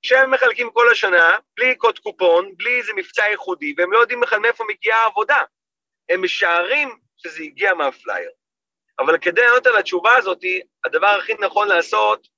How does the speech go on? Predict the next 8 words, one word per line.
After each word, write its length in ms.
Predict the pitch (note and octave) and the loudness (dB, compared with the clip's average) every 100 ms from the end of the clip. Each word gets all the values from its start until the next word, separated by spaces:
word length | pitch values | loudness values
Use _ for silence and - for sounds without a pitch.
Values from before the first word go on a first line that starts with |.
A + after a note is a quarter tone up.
| _ _ _ _ | _ _ _ _
הוא 260 | D#3+ D#3+ - | -6 -6 -2
לחלק 500 | D#3 F3 G3 G#3+ F#3+ - - _ - | 0 2 2 2 -2 -6 -20 _ -6
שלוש-ארבע 680 | - F#3 G3+ F#3 F#3+ F#3+ F3 | 0 0 0 2 0 2 -4
שכונות 540 | - D#3 C3+ C3 D#3+ | -4 -6 0 2 2
שאתה 200 | C#3+ D3 | -2 -2
מאוד 240 | D3+ F3 E3+ | 2 2 2
מאמין 340 | D3+ C3+ B2 - | 0 -2 -6 -6
בהן, 240 | G2+ A2+ | -4 -4